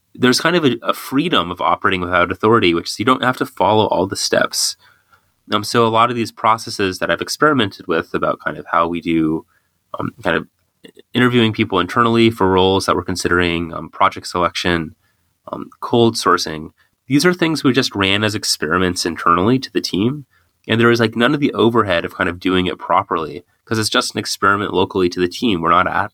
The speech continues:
asking anyone to, like, buy into it. We're not asking people to, like, do it our way. A-, and I really think that to me has been kind of eye-opening, where in a lot of cases,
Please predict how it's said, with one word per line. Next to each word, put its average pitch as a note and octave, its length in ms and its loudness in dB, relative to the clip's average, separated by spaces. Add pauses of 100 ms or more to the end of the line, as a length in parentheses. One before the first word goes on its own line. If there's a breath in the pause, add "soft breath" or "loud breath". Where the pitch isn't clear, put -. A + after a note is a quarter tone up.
(120)
asking F2+ 360 -4
anyone E2+ 260 -2
to, - 80 -4
like, F2 120 -6
buy E2 180 -2
into E2+ 300 -2
it. E2+ 240 -2 (460 soft breath)
We're G2 100 0
not F2+ 60 2
asking F2+ 240 -4
people F2 280 -4
to, - 80 -4
like, E2+ 160 -4
do F2+ 140 4
it E2 80 2
our D#2+ 140 2
way. D#2 320 -6 (480 soft breath)
A-, G2+ 160 -4
and A2 100 2
I A#2 40 2
really C3+ 260 4
think C#3 300 -4 (580)
that A2 320 -2
to - 120 -14
me G2 120 -6
has F2+ 160 -6
been F2+ 160 -4
kind F2+ 160 -2
of - 120 2
eye-opening, G2+ 520 0
where G2 140 2
in F#2 100 2
a F#2+ 60 2
lot F#2+ 180 4
of G#2 100 -4
cases, F2+ 520 -2